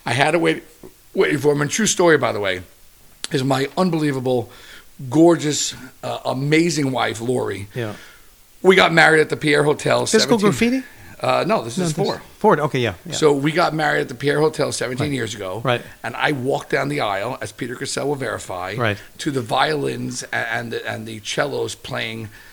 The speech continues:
Speaker 1: Stairway to Heaven.
Speaker 2: Wow.
Speaker 1: So
Speaker 2: Okay.
Speaker 1: I told him that, and he signed this to Josh and Lori, uh, "Happy Trails." So I've, uh, that's a, that's a
Speaker 2: That is so
Speaker 1: signed
Speaker 2: cool.
Speaker 1: copy. And then by the time, this was pretty cool. So this was the picture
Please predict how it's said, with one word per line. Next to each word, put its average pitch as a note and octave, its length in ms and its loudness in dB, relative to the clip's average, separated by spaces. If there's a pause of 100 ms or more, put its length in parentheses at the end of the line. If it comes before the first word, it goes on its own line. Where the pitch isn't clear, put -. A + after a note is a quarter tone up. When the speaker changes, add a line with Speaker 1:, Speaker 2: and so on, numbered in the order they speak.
Speaker 1:
Stairway A#2+ 400 -2
to G#2 80 -4
Heaven. F#2 220 -6 (760)
Speaker 2:
Wow. G2 400 -2 (220)
Speaker 1:
So C3 80 0
Speaker 2:
Okay. B2+ 280 4
Speaker 1:
I B2 80 0
told F3+ 380 2
him A2 120 -8
that, F#2 260 -6 (360)
and A#2 160 -2
he B2+ 100 -4
signed C#3+ 460 -2
this A2 200 -6
to C#3 200 -4
Josh B2 380 -2
and B2 100 -4
Lori, G#2+ 400 -4 (380)
uh, G#2+ 120 -4
"Happy B2 340 0
Trails." A2 480 -4
So A#2+ 100 -8
I've, A2+ 120 -8
uh, A2+ 260 -4
that's A#2 200 -10
a, A#2 160 -8
that's - 300 -12
a - 20 -14
Speaker 2:
That C3+ 180 2
is C#3 140 0
so F3 280 6
Speaker 1:
signed - 100 -6
Speaker 2:
cool. G#3+ 400 10
Speaker 1:
copy. B2 560 -6
And C3 200 -4
then C#3 300 -2 (720)
by C#3+ 160 -2
the C#3 100 -12
time, E3 600 -8 (840)
this E3 180 -6
was F3+ 120 -2
pretty C#3+ 260 -10
cool. B2 280 -4
So - 160 -6
this - 260 4
was C#3+ 180 -2
the C3+ 100 -2
picture C#3+ 580 -2